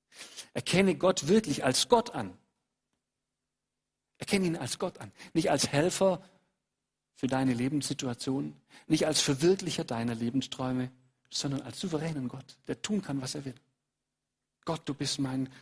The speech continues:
Gott." Tu nicht so,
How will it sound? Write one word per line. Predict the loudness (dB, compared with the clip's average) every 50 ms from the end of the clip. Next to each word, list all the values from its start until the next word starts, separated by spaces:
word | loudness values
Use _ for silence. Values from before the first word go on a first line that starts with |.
| -20 _ _ -8
Gott." | -8 -8 -8 -10 -14 -18 _ _ _ _ _ _ _ _ _ _ _ _ _ _ _ _ _ _ _ _ _ _ _ _ _ _ _ _ _ _ _ _ _ _ _ _ _ _ _ _ _ _ _ _ _ _ _ _ _ _
Tu | 0 2 2
nicht | 2 2 0 -2
so, | -2 -2 -2 -2